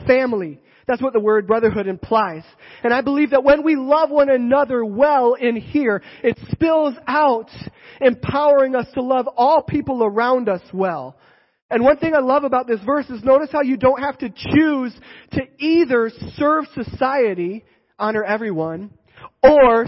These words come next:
serve the church, love the brotherhood. It's both. So it's saying,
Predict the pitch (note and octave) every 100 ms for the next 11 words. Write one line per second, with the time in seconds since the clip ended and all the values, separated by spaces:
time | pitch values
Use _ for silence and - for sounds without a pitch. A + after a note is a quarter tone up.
0 | - B3+ A#3 G3 - - B3+ D3 - -
1 | - - _ _ _ _ _ _ - G3
2 | F3 F3 G3 G3 E3 D3+ B2+ - _ _
3 | _ _ A#3 - E3 C4+ A#3 D3 - -
4 | _ _ _ B3+ A#3+ - B3+